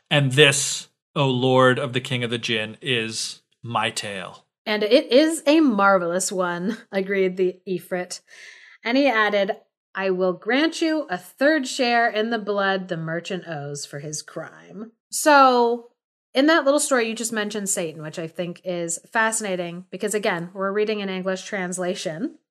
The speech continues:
Speaker 2: And so anytime there's a word where I'm like, "Huh, that's weird that they chose to use that word," I have to think to myself, "Okay, like, where does this go back?" So there are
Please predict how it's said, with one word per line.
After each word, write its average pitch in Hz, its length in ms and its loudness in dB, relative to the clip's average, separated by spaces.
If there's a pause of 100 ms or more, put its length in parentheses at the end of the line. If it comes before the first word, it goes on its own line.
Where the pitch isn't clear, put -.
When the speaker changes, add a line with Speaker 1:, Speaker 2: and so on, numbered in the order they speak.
(420)
Speaker 2:
And 247 260 4
so 247 520 8
anytime 285 500 2
there's 233 220 0
a 220 100 0
word 208 260 2
where 202 100 -2
I'm 196 100 -4
like, 185 220 -6
"Huh, 359 340 0
that's 240 240 -2
weird 247 180 0
that 226 120 -6
they 208 420 0
chose 202 380 0
to 202 80 -6
use 185 180 -2
that 285 260 0
word," 190 400 -2
I 208 140 0
have 208 220 0
to 214 80 -8
think 214 180 -6
to 214 80 -8
myself, 185 480 -4
"Okay, 175 320 -6
like, 160 280 -12 (200)
where 190 220 -6
does 175 120 -8
this 175 140 -6
go 175 120 -10
back?" 165 320 -12 (520)
So 233 580 4
there 247 460 2
are 208 600 4